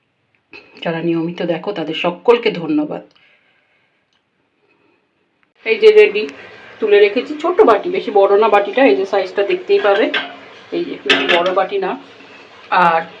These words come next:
খেতে দারুণ হয়েছে, ওর বাবা বলল। আর আরেকটা হচ্ছে মাইনাস পয়েন্ট কিচ্ছু না, মাইনাস পয়েন্ট একটাই, কুলগুলো টক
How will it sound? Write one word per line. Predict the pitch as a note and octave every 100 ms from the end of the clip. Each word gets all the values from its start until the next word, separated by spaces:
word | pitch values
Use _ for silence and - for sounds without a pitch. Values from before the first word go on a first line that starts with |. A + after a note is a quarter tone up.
| - - -
খেতে | - A#3
দারুণ | - F#3+ G#3 C4
হয়েছে, | C#4 C4
ওর |
বাবা | A#3 A3 A3
বলল। | A3 A3+ B3 F4+ - - - - - - - - - - - -
আর | D#3 D#3 F3+ -
আরেকটা | G3+ G#3+ A#3+
হচ্ছে | B3 - C4+ F4+ F4 - - - - - - - - C4+
মাইনাস | G#3+ G#3+ C#4 C#4
পয়েন্ট | D4 D4
কিচ্ছু | C#4 -
না, | D4
মাইনাস | C4+ - C4+ C#4
পয়েন্ট | B3+ B3
একটাই, | A3 - D#4+ G4+ - - -
কুলগুলো | - A3+ G#3+ B3+
টক | C4+ -